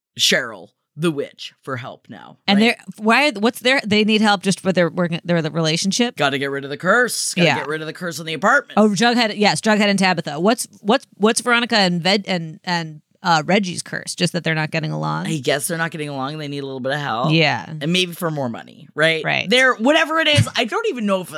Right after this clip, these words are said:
Speaker 1: I don't even remember if they specifically went to Cheryl for anything, but they're in the crew now, all right? They're tied to Cheryl.
Speaker 2: Well, and I, all, the whole episode, I kept being like, "Why is everyone talking to Cheryl?"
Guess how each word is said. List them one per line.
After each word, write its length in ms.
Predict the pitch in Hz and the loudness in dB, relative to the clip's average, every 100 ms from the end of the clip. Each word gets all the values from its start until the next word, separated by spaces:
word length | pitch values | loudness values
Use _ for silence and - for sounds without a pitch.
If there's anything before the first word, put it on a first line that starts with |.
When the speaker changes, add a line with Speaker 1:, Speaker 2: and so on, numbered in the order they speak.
| 160 | 0
Speaker 1:
I 60 | |
don't 140 | 220 285 | 0 0
even 140 | 214 | -6
remember 380 | 180 170 160 160 254 220 - | -4 -2 -2 -6 -10 -6 -2
if 120 | 190 | 0
they 120 | 214 | 0
specifically 580 | - 196 - 202 202 196 | -2 -4 -2 -2 -2 -4
went 240 | 160 170 | 0 -2
to 40 | 170 | -2
Cheryl 340 | 139 165 160 | -2 0 0
for 80 | 160 | -2
anything, 280 | 160 156 147 - - | -4 -6 -10 -14 0
but 160 | 233 | 2
they're 240 | 262 311 320 | 4 4 4
in 160 | 294 | 4
the 80 | 285 | 0
crew 340 | - 254 208 | 2 6 6
now, 240 | 165 139 120 | 4 -2 4
all 100 | 175 | 4
right? 200 | 208 226 | 4 4
They're 240 | 262 247 226 | 0 0 -4
tied 520 | - - 269 254 226 | -12 -2 0 2 -2
to 100 | 220 | -6
Cheryl. 380 | 202 151 127 214 | 0 -2 -2 0
Speaker 2:
Well, 340 | 220 262 269 269 285 302 | 6 6 4 2 -2 4
and 160 | 294 294 | 4 4
I, 160 | 285 285 | 0 0
all, 200 | 285 320 | 2 4
the 100 | 285 | 2
whole 140 | 359 | 2
episode, 300 | 359 403 339 | 2 2 2
I 80 | 269 | 2
kept 180 | 302 269 | 0 0
being 240 | 277 277 | 2 2
like, 200 | 262 254 | 4 0
"Why 320 | 214 233 262 381 | 2 4 4 4
is 160 | 403 | 0
everyone 380 | 311 311 320 302 | -2 -4 -6 -6
talking 400 | - 254 294 277 | 0 0 0 0
to 60 | 262 | 0
Cheryl?" 680 | - 277 294 233 214 220 | 2 4 4 4 4 0